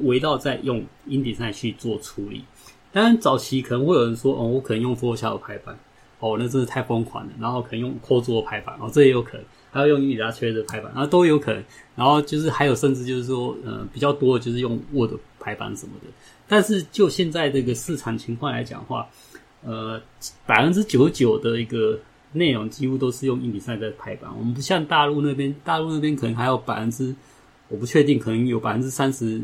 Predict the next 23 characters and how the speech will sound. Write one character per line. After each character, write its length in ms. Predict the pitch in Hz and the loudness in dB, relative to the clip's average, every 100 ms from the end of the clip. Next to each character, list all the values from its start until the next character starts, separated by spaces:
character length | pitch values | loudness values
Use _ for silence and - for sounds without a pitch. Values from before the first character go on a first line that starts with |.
| 107 | -8
以 80 | |
上 260 | 98 135 120 | -6 -4 -4
可 100 | 117 | -4
能 140 | 104 | -8
都 140 | 110 123 | -6 -4
还 100 | 117 | -4
是 120 | 120 | -4
用 140 | 120 117 - 117 113 - _ - | -4 -4 -8 -20 -20 -20 _ -4
方 220 | 123 123 | -2 0
正 220 | 135 117 | -2 0
那 60 | 117 | -2
种 140 | 101 | -4
东 200 | 107 110 | -8 -8
西 320 | 107 - 107 104 | -8 -10 -12 -10
在 140 | 117 | -10
排 220 | 107 - | -10 -12
版 180 | - - 98 | -12 -12 -12
什 120 | - | -16
么 60 | - - | -18 -20
的， 80 | - - _ _ - | -20 -20 _ _ -18
对 80 | |
不 60 | |
对？ 60 | 117 | -12